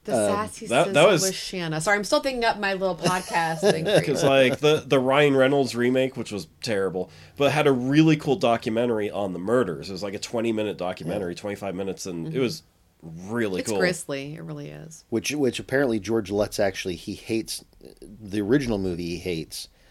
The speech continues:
Speaker 2: but he even hated the Ryan, he was quoted by a friend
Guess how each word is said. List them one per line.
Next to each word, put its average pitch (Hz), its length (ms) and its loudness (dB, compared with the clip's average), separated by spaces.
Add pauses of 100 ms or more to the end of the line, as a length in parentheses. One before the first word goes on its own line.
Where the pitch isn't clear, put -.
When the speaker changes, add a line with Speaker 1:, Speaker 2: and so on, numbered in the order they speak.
(180)
Speaker 2:
but 95 100 -4
he 101 60 -2
even 101 200 -4
hated 113 400 0
the 98 100 -2
Ryan, 98 480 -2
he 95 120 -10
was 95 140 -8
quoted 117 520 0
by 92 120 -2
a 87 60 -4
friend 107 520 -4